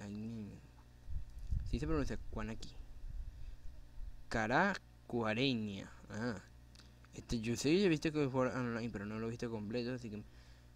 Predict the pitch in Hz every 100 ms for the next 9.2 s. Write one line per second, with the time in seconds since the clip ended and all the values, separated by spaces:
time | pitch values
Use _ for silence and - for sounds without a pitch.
0 | - - 139 170 226 240 226 202 196 190
1 | - - 117 123 147 143 147 202 214 202
2 | 190 165 127 117 - 180 131 165 196 190
3 | 151 131 120 135 151 160 156 139 120 104
4 | 101 - 113 104 - - - 120 - 113
5 | 120 113 117 104 110 104 98 107 98 98
6 | - - - - - - - - - -
7 | 110 120 131 143 135 135 135 127 135 139
8 | 135 107 113 143 139 156 139 107 120 120
9 | 120 110